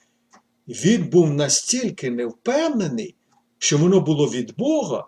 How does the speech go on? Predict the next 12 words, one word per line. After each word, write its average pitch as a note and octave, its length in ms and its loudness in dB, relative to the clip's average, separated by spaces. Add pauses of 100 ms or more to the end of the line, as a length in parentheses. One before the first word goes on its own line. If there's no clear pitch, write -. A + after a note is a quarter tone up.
(260)
що - 200 4
він G#3 260 4
тричі G3 680 2
попросив E3 800 0
ознаку, G3+ 760 2 (760)
що - 180 -4
це C#3+ 220 2
Божий D3 460 2
посланець C#4 800 2 (800)
і C#3+ 120 0
його D3+ 280 4
послання. A2+ 520 -10